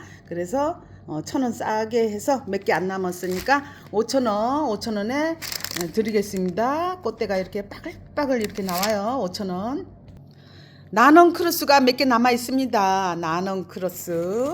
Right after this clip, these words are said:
요 보세요. 갖다 놓자마자 꽃대가 이렇게 쑥. 아우, 얘 꽃을 봤어, 찾아봤어요. 저도 얘 궁금해서. 그랬더니 지금 요렇게 숨어 있잖아요. 꽃대가 이렇게 쑥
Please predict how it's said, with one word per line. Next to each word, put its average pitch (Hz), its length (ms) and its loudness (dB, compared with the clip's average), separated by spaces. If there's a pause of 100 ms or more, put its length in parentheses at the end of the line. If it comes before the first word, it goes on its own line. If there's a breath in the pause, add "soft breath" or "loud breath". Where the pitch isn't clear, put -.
(840 loud breath)
요 196 160 -2
보세요. 190 460 2
갖다 226 320 -2
놓자마자 302 1120 0 (340 loud breath)
꽃대가 302 360 0
이렇게 196 200 -2
쑥. 208 500 -6 (420 loud breath)
아우, 330 440 0
얘 294 340 0 (440)
꽃을 370 340 -4
봤어, 254 460 -2 (340)
찾아봤어요. 262 640 0
저도 202 480 -2
얘 185 140 0
궁금해서. 185 720 -4 (360 loud breath)
그랬더니 220 520 -2
지금 240 260 0
요렇게 233 240 0
숨어 311 260 0
있잖아요. 240 520 0 (360 loud breath)
꽃대가 262 380 0
이렇게 190 220 -4
쑥 - 260 -12